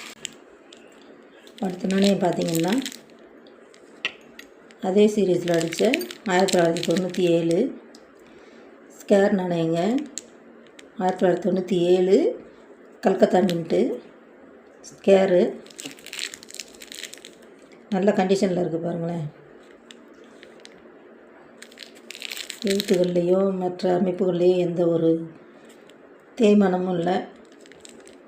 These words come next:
ஆனா, நல்ல பழமையா தெரியுது, அவ்வளோதான். சரிங்களா? இது வந்து மார்க்கெட்டில் நல்ல விலைக்கு போகுது நண்பர்களே.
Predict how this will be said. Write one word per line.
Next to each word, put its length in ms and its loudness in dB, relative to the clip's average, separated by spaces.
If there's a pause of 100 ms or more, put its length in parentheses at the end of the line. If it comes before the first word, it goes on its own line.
(520)
ஆனா, 480 0 (1200)
நல்ல 560 4 (800)
பழமையா 680 4
தெரியுது, 500 0
அவ்வளோதான். 360 -4 (720)
சரிங்களா? 360 0 (760)
இது 220 6
வந்து 640 8
மார்க்கெட்டில் 720 4 (1600)
நல்ல 380 4
விலைக்கு 440 2
போகுது 240 0
நண்பர்களே. 640 -2